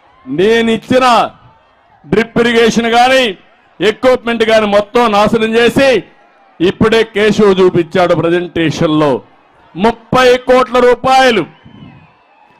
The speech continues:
వస్తు సామగ్రి తుప్పు పట్టిపోయింది. ఈ ముఖ్యమంత్రికి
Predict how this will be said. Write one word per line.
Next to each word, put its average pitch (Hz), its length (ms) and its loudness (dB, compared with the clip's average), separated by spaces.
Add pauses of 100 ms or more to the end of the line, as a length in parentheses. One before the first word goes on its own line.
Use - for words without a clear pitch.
వస్తు 254 360 0 (120)
సామగ్రి 262 560 2 (800)
తుప్పు 294 340 0
పట్టిపోయింది. 269 760 2 (760)
ఈ 170 120 -2 (140)
ముఖ్యమంత్రికి 190 640 -2